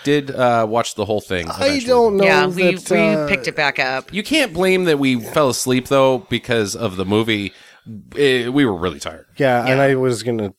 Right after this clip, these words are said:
Speaker 2: say that Jackie is sort of indiscriminate in the movies that she falls asleep during.
Speaker 3: <laughs>
Speaker 2: Like Predator.
Speaker 1: Yeah.
Speaker 2: How did you fall asleep during Predator?
Speaker 3: Oh, God, that's such a terrible movie.
Speaker 1: <laughs>
Speaker 3: Do
Speaker 1: Jackie,
Speaker 3: not
Speaker 1: uh,
Speaker 3: like The Predator.
Speaker 1: Huh, okay.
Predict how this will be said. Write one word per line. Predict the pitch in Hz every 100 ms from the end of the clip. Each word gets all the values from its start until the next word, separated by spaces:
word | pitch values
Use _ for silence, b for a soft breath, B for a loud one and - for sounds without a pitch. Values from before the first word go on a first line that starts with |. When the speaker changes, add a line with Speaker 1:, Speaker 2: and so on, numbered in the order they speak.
| _
Speaker 2:
say | - - 120 110
that | 101 98 _ -
Jackie | - 110 110
is | 101 101 -
sort | 117 104
of | 98
indiscriminate | 101 95 - 104 98 95 95
in | 95
the |
movies | 95 98 101 104
that | 123 127
she | 143
falls | 165 175 -
asleep | - - 156 165
during. | - 165 165 - 170 165
Speaker 3:
<laughs> | - - _ B B B 202 B 110
Speaker 2:
Like | 101 -
Predator. | - 104 101 98 98 - -
Speaker 1:
Yeah. | 110 98 -
Speaker 2:
How | 156
did | 156
you | 156
fall | - 160
asleep | 143 - 147
during | - 123 101
Predator? | - 127 123 170
Speaker 3:
Oh, | 151 -
God, | 135 127
that's | 123
such | - -
a |
terrible | - 113 110 -
movie. | - -
Speaker 1:
<laughs> | - 659 740 740 1077 1077 1077 - - 1077 - - _
Speaker 3:
Do | 165
Speaker 1:
Jackie, | - 151
Speaker 3:
not | 185 147
Speaker 1:
uh, | 135
Speaker 3:
like | 147 113
The |
Predator. | 131 143 135 139 139 127
Speaker 1:
Huh, | 147 - - 147 85 _ -
okay. | - 90